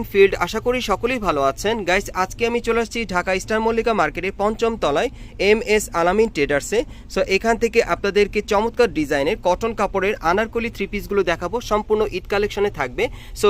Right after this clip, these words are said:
ভিডিও শুরুতে আমি অ্যাড্রেসটা দেখিয়ে দিচ্ছি। দোকানের নাম হচ্ছে এমএস আলামিন ট্রেডার্স, শপ নম্বর হচ্ছে four by seventy-two, লেভেল ফোর, ইস্টার্ন মল্লিকা শপিং কমপ্লেক্স, এলিফ্যান্ট রোড, ঢাকা। এই ঠিকানায় চলে আসলে আপনারা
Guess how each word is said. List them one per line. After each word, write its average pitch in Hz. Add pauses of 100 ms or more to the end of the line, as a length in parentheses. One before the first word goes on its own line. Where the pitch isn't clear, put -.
ভিডিও 202
শুরুতে 214
আমি 220
অ্যাড্রেসটা 185
দেখিয়ে 175
দিচ্ছি। 139 (420)
দোকানের 220
নাম 226
হচ্ছে 240 (180)
এমএস 208 (180)
আলামিন 208 (100)
ট্রেডার্স, 160 (560)
শপ 208
নম্বর 233
হচ্ছে 226 (120)
four 220
by 233 (120)
seventy-two, 196 (180)
লেভেল 202
ফোর, 175 (140)
ইস্টার্ন 226
মল্লিকা 226
শপিং 214 (100)
কমপ্লেক্স, 208 (100)
এলিফ্যান্ট 202
রোড, 214
ঢাকা। 117 (160)
এই 196
ঠিকানায় 220
চলে 190
আসলে 220 (280)
আপনারা 180